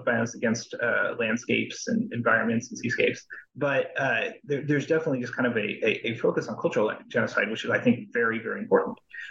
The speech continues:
Uh, but how and why is this, uh, concept connected to, yet distinct from, uh, the genocide in studies by, for example, uh, Benjamin Madley? I bring him up because, uh, I use, uh, Madley, uh, and, you know,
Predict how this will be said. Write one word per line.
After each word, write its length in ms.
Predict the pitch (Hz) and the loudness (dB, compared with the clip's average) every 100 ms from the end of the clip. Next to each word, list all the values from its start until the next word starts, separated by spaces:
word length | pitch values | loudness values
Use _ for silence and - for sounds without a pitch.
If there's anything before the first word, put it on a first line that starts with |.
| - _ | -18 _
Uh, 340 | 139 135 117 107 - - | -4 -2 0 -2 -6 -6
but 100 | 165 | -4
how 260 | 202 262 | -2 0
and 80 | 294 | 0
why 240 | 185 160 175 | 0 0 -2
is 340 | - 139 - | -2 -4 -6
this, 580 | 131 139 127 - - - - | 2 2 2 -4 -8 -6 0
uh, 140 | 123 - | 0 0
concept 640 | - 151 160 135 120 - | -2 -2 0 0 0 -2
connected 540 | - 131 165 175 120 113 | -4 0 0 2 -2 0
to, 140 | - 160 | 0 2
yet 220 | 117 123 | 2 -2
distinct 400 | 123 - 139 123 - | -4 0 0 0 -2
from, 340 | 165 123 117 - _ _ _ _ | 0 2 0 -4 _ _ _ _
uh, 340 | 139 123 110 - - 147 143 _ | -2 0 0 -2 -6 -14 -14 _
the 80 | 139 | -2
genocide 580 | 151 147 143 151 135 131 | 0 0 0 0 0 0
in 80 | |
studies 560 | 131 - 143 139 127 120 | -6 0 2 2 -2 -6
by, 640 | 123 127 135 135 110 110 | -8 -2 0 2 0 -2
for 100 | 113 | -4
example, 580 | 113 117 110 120 113 113 | -4 -2 0 2 2 2
uh, 160 | 117 113 | 0 0
Benjamin 360 | 123 120 113 117 | 0 0 0 2
Madley? 360 | 110 110 123 | 2 0 0
I 80 | 107 | 0
bring 240 | 117 120 | 2 0
him 160 | 117 107 | 0 0
up 140 | 110 - | -2 -2
because, 480 | 117 - 104 - - 123 | 0 2 2 -2 -4 0
uh, 200 | 110 101 120 | 0 0 0
I 60 | |
use, 320 | 117 113 - - _ 120 | 2 0 -2 -16 _ 0
uh, 160 | 107 107 | 0 2
Madley, 460 | 127 143 160 160 | 0 2 2 0
uh, 140 | 120 113 | 0 0
and, 220 | 117 110 - - | 0 -2 -4 -2
you 100 | 123 | 0
know, 240 | - - | 0 -4